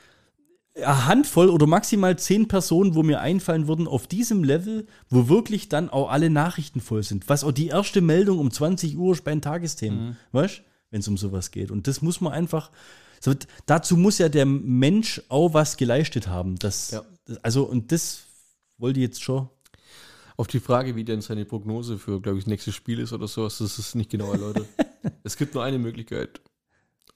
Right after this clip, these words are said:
Speaker 2: Sieg, Unentschieden oder Niederlage.
Speaker 1: Ja, ein Mann der klaren Worte, gell?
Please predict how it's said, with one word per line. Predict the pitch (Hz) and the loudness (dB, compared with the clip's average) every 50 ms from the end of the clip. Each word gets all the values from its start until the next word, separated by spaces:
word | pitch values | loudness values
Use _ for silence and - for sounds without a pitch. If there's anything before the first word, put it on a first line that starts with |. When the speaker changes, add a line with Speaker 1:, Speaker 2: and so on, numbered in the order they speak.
| _ _ _ | _ _ _
Speaker 2:
Sieg, | - - - - - 127 123 120 127 - | -10 -8 -6 -2 0 0 0 0 -2 -6
Unentschieden | - - 113 107 107 110 - - 107 104 101 | -6 -2 0 0 0 -2 -4 -6 -6 -6 -6
oder | - 104 104 | -4 -2 -2
Niederlage. | 101 101 104 117 104 - - - - - _ _ _ - - - - - - - - - - - - - - - - - - - - - - - - - - - _ - - | 0 -2 -2 -4 -6 -8 -10 -12 -14 -16 _ _ _ -20 -20 -20 -20 -20 -20 -20 -20 -20 -18 -16 -14 -12 -10 -8 -8 -6 -6 -6 -6 -6 -6 -8 -10 -12 -14 -20 _ -6 -2
Speaker 1:
Ja, | 107 117 | -2 0
ein | 135 151 139 117 107 95 - - - - - 87 80 | 0 0 0 -2 -2 -6 -8 -12 -16 -12 -10 -8 -6
Mann | 90 101 127 | -4 -2 -2
der | 131 120 | -2 -4
klaren | - 117 - - 123 113 | -4 -4 -4 -2 -2 -2
Worte, | 123 123 110 107 98 | -2 -2 -2 -2 -2
gell? | 98 107 120 117 | -2 -4 -4 -6